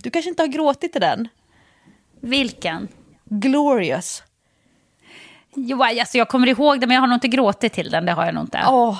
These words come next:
Speaker 1: nej, men det har varit, det har varit väldigt mycket olycklig <laughs> kärlek där.
Speaker 2: Ja, det var lite
Speaker 1: Och
Speaker 2: din tonårsgråta-låt, var det det?
Speaker 1: Ja, ja, men det var det. Sen tonår, och när, när jag berättade för Baxter, apropå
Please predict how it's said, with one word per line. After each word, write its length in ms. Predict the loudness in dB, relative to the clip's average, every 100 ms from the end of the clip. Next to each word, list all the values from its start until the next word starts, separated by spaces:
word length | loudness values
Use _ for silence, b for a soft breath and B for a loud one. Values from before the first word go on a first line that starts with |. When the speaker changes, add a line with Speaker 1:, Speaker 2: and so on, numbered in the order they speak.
| -4
Speaker 1:
nej, 200 | 0 2
men 140 | 2
det 80 | 0
har 180 | 2 2
varit, 260 | 0 -2
det 140 | -2 -2
har 80 | 2
varit 260 | 2 2
väldigt 180 | -2 -2
mycket 260 | -4 -4 -4
olycklig 560 | -2 -2 -4 -6 -6
<laughs> 0 |
kärlek 1160 | 0 0 0 0 -2 0 -2 2 2 2 0 2
där. 60 | 2
Speaker 2:
Ja, 180 | 2 2
det 120 | 2
var 100 | 2
lite 200 | 2 4
Speaker 1:
Och 60 |
Speaker 2:
din 180 | 4 4
tonårsgråta-låt, 1500 | 4 4 4 2 2 0 -2 2 2 2 2 2 0 -2 -2
var 120 | 0 2
det 80 |
det? 180 | 0 -2
Speaker 1:
Ja, 440 | 2 6 6 6 4
ja, 120 | 2
men 120 | 2
det 60 | 2
var 220 | 4 2
det. 100 | 2
Sen 360 | -2 0 0 0
tonår, 320 | -2 0 0
och 100 | 0
när, 140 | 0 -2
när 160 | 0
jag 180 | 2 4
berättade 260 | 2 -2 -2
för 80 | -2
Baxter, 360 | -2 -2 -4 -2
apropå 420 | -2 -2 0